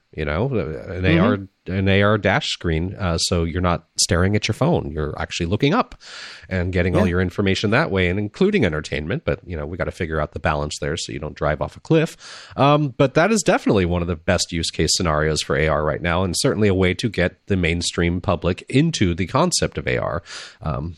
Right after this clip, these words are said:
Speaker 1: certainly much better than Pokemon Go.
Speaker 2: Yeah. Uh, and I guess some of Daiquiri's, uh, divisions got, did get sold off to automakers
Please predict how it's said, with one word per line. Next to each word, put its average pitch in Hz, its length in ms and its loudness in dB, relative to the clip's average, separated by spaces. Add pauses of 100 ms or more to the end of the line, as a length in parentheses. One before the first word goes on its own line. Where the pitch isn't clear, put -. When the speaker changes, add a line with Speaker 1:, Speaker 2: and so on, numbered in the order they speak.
Speaker 1:
certainly 85 340 0
much 87 240 0
better 85 240 2
than 80 160 -2
Pokemon 82 520 0
Go. 85 340 2 (880)
Speaker 2:
Yeah. 110 300 0 (460)
Uh, 151 280 4
and 175 180 4
I 156 80 4
guess 196 240 4
some 190 160 2
of 156 220 4
Daiquiri's, 139 840 2 (100)
uh, 110 340 4 (280)
divisions 117 540 2
got, 123 180 -2
did 139 160 0
get 113 180 0
sold 107 240 2
off 98 240 2
to 101 220 0
automakers 92 600 0